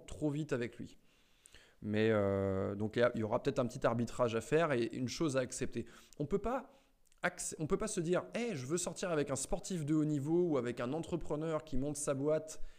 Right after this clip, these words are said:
et en même temps vouloir voir le mec tous les jours. C'est pas possible. On peut pas. C'est comme si, euh, une nana se disait, « Hey, moi je veux avoir des fessiers en béton armé, mais je veux jamais, alors je veux jamais transpirer, je veux jamais aller à la salle de sport. »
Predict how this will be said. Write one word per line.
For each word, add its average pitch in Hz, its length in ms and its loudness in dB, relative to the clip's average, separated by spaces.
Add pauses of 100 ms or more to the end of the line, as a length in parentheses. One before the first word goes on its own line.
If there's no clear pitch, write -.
(240)
et 180 240 6
en 160 80 0
même 160 220 0
temps 185 140 0
vouloir 143 340 2
voir 135 240 2
le 139 120 4
mec 143 420 2
tous - 140 -4
les 135 120 4
jours. 117 240 -4 (200)
C'est - 200 4
pas 120 120 8
possible. - 420 -8 (540)
On 113 60 -6
peut 113 120 -2
pas. - 280 -6 (640)
C'est - 160 -10
comme 127 120 -4
si, 147 320 -2
euh, 110 240 0
une 107 100 -2
nana 127 220 0
se 113 60 -4
disait, « 113 260 0
Hey, 190 140 2
moi 175 120 0
je 139 100 -2
veux 139 60 4
avoir 143 240 4
des 123 120 2
fessiers 160 460 -4
en 127 120 -2
béton 139 300 0
armé, 143 200 0
mais 160 120 0
je 113 80 -4
veux 117 120 0
jamais, 185 760 0
alors 127 260 2
je 117 100 -2
veux 127 100 2
jamais 160 220 0
transpirer, 175 480 -4
je 139 80 0
veux 123 60 0
jamais 143 220 0
aller 156 100 2
à 147 40 2
la 143 100 2
salle 139 180 -2
de 139 60 -4
sport. » - 320 -6